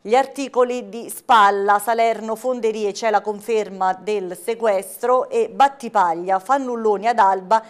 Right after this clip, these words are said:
e rifiuti in strada, l'ira della sindaca. Gli articoli di fondo, Eboli, lacrime per Antonio, il tifoso che visse due volte, e lo Sport Salernitana, Sannino chiede più continuità a Brescia per riconfermarci.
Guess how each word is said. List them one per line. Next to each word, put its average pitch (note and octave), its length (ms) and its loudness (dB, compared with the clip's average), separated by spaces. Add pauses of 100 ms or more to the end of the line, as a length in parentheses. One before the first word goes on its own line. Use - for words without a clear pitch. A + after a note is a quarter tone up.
(640)
e C#4 160 4
rifiuti B3+ 440 -6
in A3+ 60 -8
strada, G#3+ 520 4
l'ira A#3 360 0
della F3+ 440 0
sindaca. F3+ 800 0 (760)
Gli F#3+ 80 -4
articoli A3+ 680 -2
di A3+ 240 -8
fondo, G3 560 2
Eboli, G#3 520 2
lacrime A3 440 2
per G#3+ 140 0
Antonio, G#3+ 440 2
il F3 80 -12
tifoso G#3+ 360 -4
che F#3+ 140 -8
visse G3 340 -6
due C4 140 4
volte, G#3 560 0
e G#3 180 0
lo A3+ 160 2
Sport G#3 580 0
Salernitana, G#3+ 880 2 (300)
Sannino B3+ 680 2
chiede G3+ 320 0
più A#3+ 220 -6
continuità A3 720 -4
a C4+ 120 4
Brescia G3+ 440 -4
per F3 200 -8
riconfermarci. G3 1160 -8